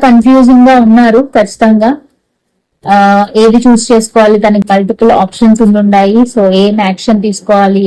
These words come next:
ఎవరిని చూస్ చేసుకోవాలి అనే ఒక క్లారిటీ లేదు. And ప్రజెంట్ వచ్చేసి చాలా చాలా, ఆ, kind of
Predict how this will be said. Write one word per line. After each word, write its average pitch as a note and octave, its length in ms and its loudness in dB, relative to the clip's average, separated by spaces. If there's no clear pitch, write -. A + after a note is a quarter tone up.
ఎవరిని G3 340 -2
చూస్ G#3 240 -4
చేసుకోవాలి G3 560 -2
అనే F#3 180 -2
ఒక F#3+ 180 -6
క్లారిటీ G3 520 -2
లేదు. F#3 240 -2
And A3+ 120 2
ప్రజెంట్ B3+ 440 0
వచ్చేసి C4+ 460 0
చాలా A3+ 380 0
చాలా, A#3 300 0
ఆ, - 20 0
kind A#3 280 2
of A#3+ 60 -6